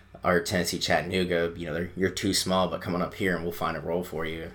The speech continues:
You know, I mean, he's, he's gonna eat, like, he recruits everywhere. I mean, you can't even really say that these days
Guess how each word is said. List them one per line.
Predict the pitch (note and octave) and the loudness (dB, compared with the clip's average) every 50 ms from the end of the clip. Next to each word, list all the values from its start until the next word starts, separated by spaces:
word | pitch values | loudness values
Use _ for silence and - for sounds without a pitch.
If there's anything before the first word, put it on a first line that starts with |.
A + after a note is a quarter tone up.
| - | -10
You | - E2+ | -8 -6
know, | E2+ E2+ E2+ E2+ | -4 -4 -4 -4
I | D#2 | -4
mean, | E2 D#2 D#2+ | -4 -6 -4
he's, | F#2 G#2+ G#2 F#2+ - - - - - - - - - - - - - - - - - - - - - - - - - | -2 -2 0 2 2 2 0 0 -4 -10 -16 -16 -16 -16 -16 -14 -14 -14 -14 -16 -18 -18 -18 -20 -20 -20 -18 -16 -10
he's | - G2 A2+ A#2 A2 | -4 0 0 2 4
gonna | B2+ A#2+ A2+ | 4 4 4
eat, | F#2 F#2 A2+ G#2 | 4 2 2 2
like, | - G2+ | 0 0
he | - A2+ | 0 0
recruits | A2+ A2 G#2 - A2+ F#2+ - F#2+ | 2 2 2 2 2 2 4 4
everywhere. | F#2+ G2+ F#2+ F#2 F2 E2+ F2 F2 F2+ - | 4 4 4 2 4 2 2 2 0 0
I | - | 2
mean, | G#2 A2+ B2 | 2 4 4
you | C#3+ C3+ | 4 4
can't | - - D3 D3 D3 | 4 6 6 8 8
even | D3 B2+ B2+ | 6 4 4
really | A#2+ A#2 A2+ G#2 | 4 2 2 2
say | - - A2 G#2 | 2 4 4 4
that | G2 F#2+ F2+ F2+ | 4 2 0 0
these | F#2+ F#2 F2+ F2 | -2 -2 -2 -2
days | - F#2+ F2+ F2 F2 F2 F2 - - - - - | 0 0 0 0 0 0 -2 -2 -2 -4 -4 -8